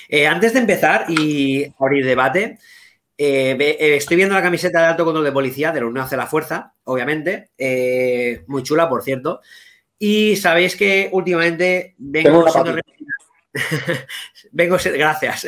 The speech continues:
Speaker 1: <laughs> Vengo, vengo siendo reivindicativo con el tema de, de las camisetas. Y hoy me he puesto la de las unidades de intervención policial,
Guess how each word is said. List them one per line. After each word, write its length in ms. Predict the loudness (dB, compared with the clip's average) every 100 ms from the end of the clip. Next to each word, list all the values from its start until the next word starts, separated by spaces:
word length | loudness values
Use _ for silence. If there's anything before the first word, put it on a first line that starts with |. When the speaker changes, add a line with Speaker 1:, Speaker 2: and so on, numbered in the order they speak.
| -2
Speaker 1:
<laughs> 120 | 0
Vengo, 600 | 0 0 2 2 2 0
vengo 200 | -2 -4
siendo 240 | -4 -4 -4
reivindicativo 680 | -2 -2 -2 -2 0 0 0
con 120 | -2
el 100 | -4
tema 260 | -2 0
de, 260 | 0 -2 -2
de 80 | -4
las 140 | -4
camisetas. 520 | -6 -6 -4 -4 -6 -10 -20 -20 _
Y 180 | -4 2
hoy 300 | 4 4 0
me 200 | -2 0
he 40 | 2
puesto 540 | 0 -2 -4 -6 -8 _
la 260 | -2 0 2
de 260 | 2 0 0
las 220 | -2 -6
unidades 260 | -4 -2
de 60 | -2
intervención 460 | -2 -4 -4 -6 -4
policial, 440 | -2 0 -2